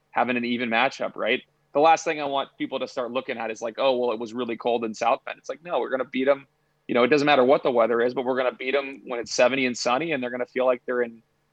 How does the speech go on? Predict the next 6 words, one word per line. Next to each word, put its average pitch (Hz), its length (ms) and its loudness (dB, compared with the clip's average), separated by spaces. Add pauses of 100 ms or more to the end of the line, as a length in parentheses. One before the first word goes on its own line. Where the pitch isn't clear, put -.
(240)
you - 100 -10
know, 117 180 -6 (340)
the - 60 -16
Carolinas. 131 640 4
So 120 240 -4 (380)
whatever. 135 440 2